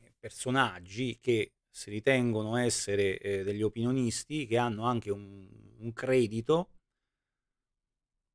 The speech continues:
hanno un credito però, è chiaro, in un pubblico dal basso livello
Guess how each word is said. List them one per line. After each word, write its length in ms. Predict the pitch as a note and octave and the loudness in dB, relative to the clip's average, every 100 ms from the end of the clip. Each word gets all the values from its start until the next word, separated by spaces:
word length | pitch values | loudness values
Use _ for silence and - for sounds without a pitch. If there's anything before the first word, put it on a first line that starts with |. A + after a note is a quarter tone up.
| _ _ _ - | _ _ _ 0
hanno 240 | A#2+ C3 | 4 6
un 60 | D#3+ | 4
credito 460 | - A#2 A#2+ D#3 | 4 6 6 6
però, 220 | B2 B2 A2 | 6 4 4
è 80 | |
chiaro, 360 | A2+ F#2 G2 B2 | -2 -8 -4 -4
in 120 | A2 | -2
un 140 | G#2 G#2+ | -6 -10
pubblico 800 | E2+ E2+ F2+ F#2 F2 F#2+ F#2 _ _ _ _ _ _ _ _ _ _ _ | -12 -16 -16 -16 -14 -14 -14 _ _ _ _ _ _ _ _ _ _ _
dal 440 | A2 A2 G#2+ G#2 | 0 4 4 2
basso 800 | F#2 F#2+ B2 C3+ - - - A2+ | -4 4 10 10 8 4 4 4
livello 1000 | A2 A2 A#2 A2+ G#2+ G#2+ G#2+ G2+ G2 | 4 6 6 6 4 4 4 4 2